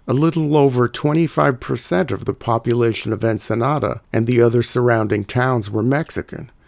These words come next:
The great developments talked about in Mexico City were highly exaggerated, and Sanchez Facio alleged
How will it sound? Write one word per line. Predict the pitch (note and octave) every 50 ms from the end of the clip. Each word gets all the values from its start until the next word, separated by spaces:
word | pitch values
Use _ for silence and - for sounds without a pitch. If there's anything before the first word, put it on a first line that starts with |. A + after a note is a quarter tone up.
| _ _ -
The | A#2 A#2
great | G#2 A#2+ B2+ C3+ C#3 C#3+ - -
developments | C3 A#2 A#2 B2 B2 B2+ C3 B2 B2 B2+ B2+ A#2+ - -
talked | - B2 A#2+ A#2 A#2 - -
about | C3 A2 A#2+ A#2 A#2+ A#2 A#2
in | A2+ A2+
Mexico | A2+ A2+ A#2 A#2 - - A2 - A2+ A2
City | - - - C#3 C3+ B2 A#2+ A#2
were | G#2 G#2 G2
highly | F#2 - - B2 B2 B2+ B2 C3 C3 B2+
exaggerated, | B2+ A#2+ A#2 A#2 B2+ C3 D3 D#3 - - - - B1+ C2 C2+ B2+ - F#2+ - - _ _ _ -
and | G#2+ G#2 -
Sanchez | - - C3 C3 C3 A#2+ - B2 A2+ - -
Facio | - C#3+ D3+ D#3 D#3 - - C3 A#2+ A2 G#2
alleged | G2+ A2 A#2+ B2+ B2 B2 B2 A#2 A2 - -